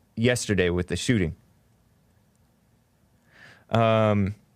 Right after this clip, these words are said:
"It's okay to protest, but it's not okay to become violent and destroy property," said Vera. True. True statement. Vera said those protesting against historical ma-, monuments are not seeing the whole picture.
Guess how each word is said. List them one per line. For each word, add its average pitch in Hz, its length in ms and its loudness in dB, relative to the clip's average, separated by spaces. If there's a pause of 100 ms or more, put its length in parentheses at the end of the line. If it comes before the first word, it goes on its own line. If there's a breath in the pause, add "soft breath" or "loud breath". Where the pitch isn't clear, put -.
(540)
"It's 113 180 0
okay 151 300 0
to 190 80 0
protest, 196 600 0
but 127 120 2
it's 113 180 0
not 139 200 2
okay 175 280 0
to 175 80 0
become 143 400 0
violent 170 460 0
and 135 160 0
destroy 160 480 0
property," 127 720 0
said 95 320 0
Vera. 87 420 0 (160)
True. 113 460 0 (540)
True 160 220 0
statement. 160 480 -2 (760 soft breath)
Vera 139 440 2
said 147 300 0
those 143 240 0
protesting 147 580 0
against 131 300 0
historical 139 460 0
ma-, 127 180 0 (180)
monuments 160 520 0
are 123 80 2
not 135 240 -2
seeing 151 300 0
the 131 80 2
whole 143 140 2
picture. - 480 -2